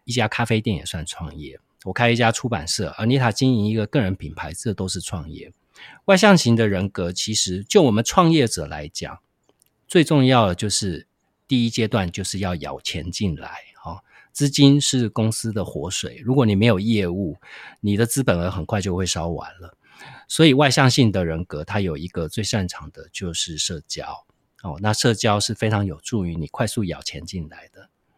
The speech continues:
那内向型人格，Anita 书，书里面也有讲，呃，他通常是比较适合像顾问啊这一类比较缜密思考的，所以你在做事的部分，你会比外向型人格来得强。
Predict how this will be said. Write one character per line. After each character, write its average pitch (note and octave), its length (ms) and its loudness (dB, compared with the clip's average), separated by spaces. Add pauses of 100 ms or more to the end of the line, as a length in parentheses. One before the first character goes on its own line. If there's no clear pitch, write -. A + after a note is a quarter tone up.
那 C#3 100 2
内 E3+ 140 8
向 D#3+ 180 8
型 A2+ 200 4
人 G#2 180 2
格， E2 420 -6
Anita G2+ 320 -2
书， G2+ 240 -4 (160)
书 - 220 -2
里 F#2 80 -2
面 E2+ 180 -4
也 D#2 60 -6
有 C#2+ 160 -12
讲， - 280 -10 (760)
呃， G2+ 440 0 (220)
他 - 140 -2
通 F3+ 180 6
常 C3 120 8
是 C#3 180 2
比 - 80 -10
较 A2+ 140 2
适 A#2 200 0
合 E2+ 420 -6
像 G2 480 -2 (400)
顾 B2 260 0
问 G#2 220 0
啊 F2+ 200 -6
这 G2+ 160 -6
一 F#2+ 100 -4
类 F#2+ 180 -4
比 F2 160 -12
较 B2+ 200 0
缜 - 260 -4
密 G#2 300 2
思 - 260 -6
考 - 360 -12
的， - 140 -20 (520)
所 D#3+ 160 6
以 D#3+ 80 8
你 G#2 260 2
在 B2 200 -2
做 B2 340 4
事 - 360 4
的 F2+ 140 -6
部 F#2 180 -6
分， F2 340 -8
你 F2+ 100 -6
会 A#2 120 0
比 D2+ 180 -8
外 F2 120 -6
向 E2+ 240 -6
型 D#2+ 200 -8
人 D#2 160 -16
格 D#2 180 -14
来 D#2 140 -14
得 D2+ 100 -12
强。 - 280 -6